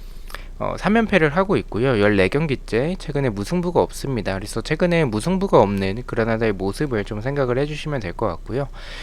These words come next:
일단 알라베스가 홈에서 좋은 전적을 보여주고 있고 그라나다 같은 경우에는 원정 호구죠.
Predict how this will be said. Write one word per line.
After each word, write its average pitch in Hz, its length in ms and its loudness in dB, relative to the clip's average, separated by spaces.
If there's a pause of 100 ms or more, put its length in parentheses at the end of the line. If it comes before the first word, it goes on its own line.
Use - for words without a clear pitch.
(140)
일단 139 220 2
알라베스가 180 500 6
홈에서 185 360 0
좋은 117 260 -2
전적을 117 340 0
보여주고 107 400 0
있고 98 400 -6
그라나다 127 420 2
같은 127 260 0
경우에는 123 360 2
원정 135 460 2
호구죠. 151 560 0